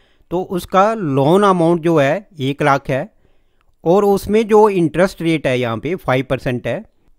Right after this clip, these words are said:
और लोन पीरियड in year ये है थ्री ईयर, कि तीन सालों में ये लोन यहाँ पे देना है।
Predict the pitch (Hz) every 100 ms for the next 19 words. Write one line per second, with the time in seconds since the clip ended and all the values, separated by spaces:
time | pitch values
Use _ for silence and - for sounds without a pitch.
0 | _ - 165 156 151 165 220 196 175 156
1 | 156 240 _ _ - 156 185 156 156 147
2 | - _ _ - 120 139 180 170 165 220
3 | - - 147 180 160 151 190 - _ _
4 | - 156 - - 190 220 175 151 160 151
5 | 143 135 170 294 _ _ 120 135 147 165
6 | - _ _ - 123 139 156 131 131 135
7 | 127